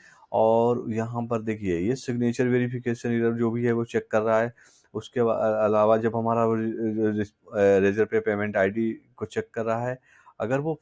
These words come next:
फॉल्स, एम्प्टी या फॉल्स है, तो इसके बाद देखिए, ये हमारा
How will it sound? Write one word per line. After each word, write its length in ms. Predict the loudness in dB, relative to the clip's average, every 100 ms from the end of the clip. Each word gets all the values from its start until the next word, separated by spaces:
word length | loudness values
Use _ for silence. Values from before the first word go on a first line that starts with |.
| 2
फॉल्स, 640 | 2 2 -2 -10 -20 -20 _ _ _ _ -20 -20 _ _ _ _ _ _ -2
एम्प्टी 400 | -2 -2 0 2
या 60 |
फॉल्स 440 | 4 6 6 4 0
है, 80 | -2
तो 100 | -2
इसके 200 | -2 0
बाद 140 | 0
देखिए, 260 | 0 -2 -2
ये 160 | 0 0
हमारा 280 | 0 0